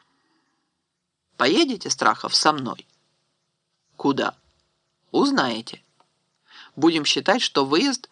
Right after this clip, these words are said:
состоится на место будущего преступления». Ну, я сказал, что зайду в кабинет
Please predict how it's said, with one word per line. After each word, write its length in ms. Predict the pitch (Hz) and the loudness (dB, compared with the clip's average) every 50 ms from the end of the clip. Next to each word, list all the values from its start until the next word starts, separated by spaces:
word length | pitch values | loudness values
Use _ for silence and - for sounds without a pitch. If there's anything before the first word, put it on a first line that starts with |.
| _ - - | _ -12 -6
состоится 880 | - - 160 156 - - 127 127 131 170 254 247 - 226 196 185 185 - | -2 0 0 0 0 0 0 0 0 0 0 -2 0 0 0 0 0 -4
на 200 | - 151 143 135 | -8 -4 -4 -2
место 400 | 135 135 143 202 240 - - 185 | -2 0 -2 -2 -2 -2 -4 -4
будущего 560 | 156 139 143 147 165 185 180 - - 156 160 | -2 0 0 0 0 -2 -4 -6 -6 -6 -6
преступления». 880 | 165 - - 175 - - 165 139 - 117 113 107 - - 60 - - - _ _ _ _ _ _ _ _ _ _ _ _ _ _ _ _ _ _ _ _ _ - | -6 -6 -6 -4 -4 -4 -6 -6 -4 -4 -4 -4 -6 -8 -14 -20 -20 -20 _ _ _ _ _ _ _ _ _ _ _ _ _ _ _ _ _ _ _ _ _ -20
Ну, 180 | 143 139 156 208 | -20 -16 -14 -10
я 160 | 208 151 113 | -8 -6 -6
сказал, 340 | - - 107 113 135 151 190 | -4 -4 -2 0 2 2 0
что 200 | - - - - | 0 -4 -6 -6
зайду 340 | - 110 101 98 - 175 226 | -4 -4 -6 -4 -4 -6 -6
в 40 | - | -4
кабинет 520 | - 113 107 110 107 127 139 185 - | -6 -8 -6 -8 -6 -4 -4 -4 -4